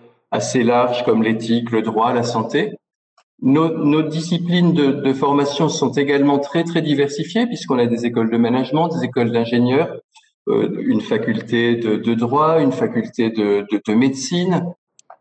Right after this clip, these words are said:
Voilà, c'est, c'est une grande diversité dans le pôle enseignement supérieur. Et d'autre part, on a un pôle santé sociale. Et ça, je pense que, euh, je suis même sûr que c-, on est la seule université catholique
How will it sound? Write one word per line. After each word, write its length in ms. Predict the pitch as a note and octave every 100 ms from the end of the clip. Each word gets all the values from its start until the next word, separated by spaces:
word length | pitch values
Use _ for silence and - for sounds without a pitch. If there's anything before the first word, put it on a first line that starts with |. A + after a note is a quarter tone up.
| _
Voilà, 220 | - F#2+ -
c'est, 240 | - D#3
c'est 300 | - E3 D#3
une 600 | - - - D#3+ D3 D3
grande 340 | D3 F#3 A3+ G3
diversité 680 | F#3 F3 - E3 G3 G3 - _
dans 140 | F#3 G#3
le 180 | G3 G3
pôle 180 | G3
enseignement 400 | F#3 - D#3+ D#3
supérieur. 600 | D#3 - C#3+ A#2+ A2 G#2+ - _ _ _ _ _
Et 120 | G#3+
d'autre 340 | A3 C4+ - D#3+
part, 640 | C#3 D3 - - - - - -
on 140 | C3+
a 60 | D#3+
un 120 | D#3+
pôle 580 | - G3+ G3 G#3 - -
santé 420 | - F#3 F3+ -
sociale. 800 | - E3 - D3 C3 A2+ - - - _ _ _ _ _ _ _ _ _ -
Et 80 | B2+
ça, 400 | - G3+ A3 -
je 140 | B2
pense 420 | C#3+ G#3 A3+ -
que, 100 | -
euh, 840 | E3+ D#3 D3+ D3 C#3+ C#3+ - C3+ B2+
je 140 | B2
suis 280 | A#2+ - A2+ A#2
même 160 | G#2+
sûr 260 | - B3 -
que 120 | D#3
c-, 180 | - - D#3
on 160 | C3+
est 60 | C#3+
la 120 | C#3
seule 260 | - G3 F#3
université 600 | D#3+ D3 D3 - C#3 C#3
catholique 560 | D3+ C#3+ D3 D3+ F3